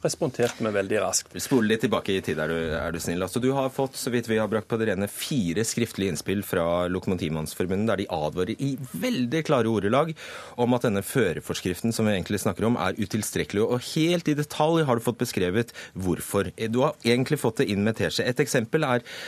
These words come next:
Speaker 2: når Jernbaneforbundet og Lokomotivmannsforbundet i et møte om, eh, jernbanereformen den sjuende desember i fjor forteller deg at krav til innhold og omfang av opplæring kan reduseres kraftig fra dagens nivå uten at det kommer i konflikt med forskriften.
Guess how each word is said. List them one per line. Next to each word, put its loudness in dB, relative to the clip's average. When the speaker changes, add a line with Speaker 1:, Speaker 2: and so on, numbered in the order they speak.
Speaker 2:
når 4
Jernbaneforbundet 2
og 2
Lokomotivmannsforbundet -2
i 2
et -4
møte 0
om, 2
eh, 0
jernbanereformen 0
den 0
sjuende 2
desember 0
i -2
fjor 2
forteller 0
deg 4
at -8
krav 2
til 0
innhold 2
og 2
omfang 0
av 0
opplæring 0
kan -2
reduseres -2
kraftig -2
fra 2
dagens 0
nivå 4
uten 2
at 0
det 2
kommer 0
i -2
konflikt -2
med 0
forskriften. -2